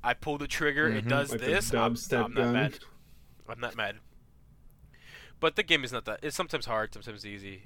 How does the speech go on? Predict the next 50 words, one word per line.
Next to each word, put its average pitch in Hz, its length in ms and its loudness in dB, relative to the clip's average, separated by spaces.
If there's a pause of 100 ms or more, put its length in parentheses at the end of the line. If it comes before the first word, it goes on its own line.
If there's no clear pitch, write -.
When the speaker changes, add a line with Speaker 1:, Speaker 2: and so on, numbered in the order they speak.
Speaker 1:
It, 117 320 -4
it, 147 140 -8
it, 180 160 -6
it's 185 220 -10
fun, 101 260 -8
though. 92 220 -10 (100)
It's 123 180 -10
fun, 87 260 -14 (120)
but 95 200 -10 (220)
Speaker 2:
I, 117 200 10
I 110 140 8
just, - 360 -4
I 113 80 6
don't 110 80 6
know. 95 220 4
I, 104 200 6
I 120 140 12
have 139 300 12
it, 143 160 10
but 104 160 10
I've 104 180 8
never 98 320 4
really, 95 300 2
like, 87 240 -2
sat - 340 4
down 92 280 2
and, 90 180 -4 (480)
uh, 90 180 2
played 98 400 2
it. 87 140 2
I've 92 80 4
been 90 120 4
kind 113 260 4
of 104 120 2
in, 98 240 2
I 110 80 6
don't 143 100 10
know 135 60 10
why, 117 200 12
but 98 100 6
lately 107 240 6
I've 101 60 6
been 104 100 2
in - 40 0
the 95 40 -4
Super 95 320 -4
Metroid 92 400 0
mood 90 240 -2
lately, 92 300 0
so 90 320 -4